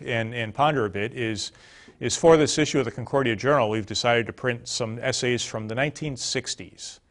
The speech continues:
Uh, nineteen sixty, sixty-one, sixty-five, early nineteen sixties, um,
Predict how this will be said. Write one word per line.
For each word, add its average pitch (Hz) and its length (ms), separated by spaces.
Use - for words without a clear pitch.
Uh, 98 220
nineteen 110 320
sixty, 127 760
sixty-one, 127 1080
sixty-five, 127 1080
early 139 200
nineteen 127 320
sixties, 113 580
um, 113 400